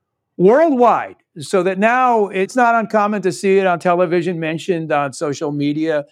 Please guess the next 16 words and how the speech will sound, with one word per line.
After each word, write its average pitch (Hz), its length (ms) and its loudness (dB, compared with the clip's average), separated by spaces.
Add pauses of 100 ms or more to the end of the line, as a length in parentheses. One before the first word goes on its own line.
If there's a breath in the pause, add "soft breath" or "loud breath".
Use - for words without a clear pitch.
(260)
even 226 340 2
at 214 360 0
party 233 280 0
conversations, 165 840 -4
people 180 260 -8
talking 165 420 -2
about 143 480 -6
things 160 360 -10
like 147 180 -4
vaginal 151 420 -4
rejuvenation 147 960 -6 (540)
and 143 340 -2 (100)
everything 202 400 0
along 170 360 2
those 143 240 -4
lines. 135 460 -6